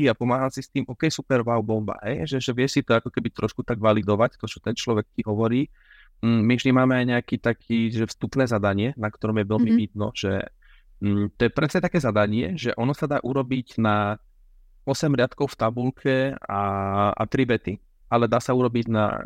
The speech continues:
Speaker 1: štyri sheety s videom a, hej, proste tromi content stratégiami a tam je to aj tiež veľmi vidieť, že ako si človek na tom dá záležať a celkovo. Takže sa nám veľmi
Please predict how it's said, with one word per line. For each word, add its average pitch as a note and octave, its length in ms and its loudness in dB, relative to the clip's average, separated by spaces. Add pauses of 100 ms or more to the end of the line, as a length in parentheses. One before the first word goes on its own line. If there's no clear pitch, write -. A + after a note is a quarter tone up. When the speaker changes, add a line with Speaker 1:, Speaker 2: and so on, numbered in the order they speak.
Speaker 1:
štyri B2 480 0
sheety A#2 720 0
s - 240 -10 (260)
videom A2+ 640 2
a, G2+ 560 0 (380)
hej, A#2 320 -2
proste A2+ 560 -2 (640)
tromi C3+ 320 2
content C3 400 0
stratégiami B2 800 0
a - 140 -4
tam A#2+ 180 4
je A2+ 80 2
to - 160 -2
aj - 80 -4
tiež A2 220 0
veľmi A2 240 0
vidieť, G2 260 -2
že F#2+ 140 0 (180)
ako A2 320 -4
si - 80 -12
človek G#2 320 -2
na - 80 -6
tom G2+ 160 -10
dá F#2 140 -4
záležať G2+ 560 2
a G#2+ 80 -6
celkovo. - 500 -6 (480)
Takže A2 960 0
sa A#2+ 240 -4
nám B2 160 0
veľmi A#2 260 2